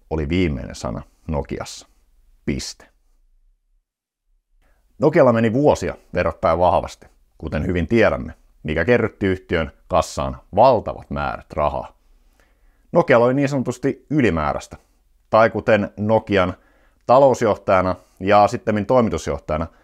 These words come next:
myöhemmin työskennellyt Olli-Pekka Kallasvuo kuvaa muistelmissaan: "Käteistä oli siinä mielessä ongelmaksi asti, että sen käyttöä piti miettiä." Rahaa kolisi Nokian kassaan, sillä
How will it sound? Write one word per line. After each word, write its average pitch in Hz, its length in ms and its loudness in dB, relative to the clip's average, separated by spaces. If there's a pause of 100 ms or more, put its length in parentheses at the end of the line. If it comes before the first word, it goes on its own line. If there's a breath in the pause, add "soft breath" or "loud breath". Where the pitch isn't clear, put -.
(300 soft breath)
myöhemmin 95 380 0
työskennellyt 95 640 -2
Olli-Pekka 104 680 0
Kallasvuo 120 680 2 (280)
kuvaa 82 340 -2
muistelmissaan: 73 800 -6 (760)
"Käteistä 151 500 0
oli 113 140 2
siinä 147 300 0
mielessä 98 420 0
ongelmaksi 101 560 -2
asti, 95 500 -2 (460)
että 90 240 -6
sen 92 160 -4
käyttöä 92 480 0 (340)
piti 82 200 -4
miettiä." 85 500 -4 (720)
Rahaa 147 360 4
kolisi 104 380 0
Nokian 80 400 -4
kassaan, 71 480 -6 (340)
sillä 110 480 4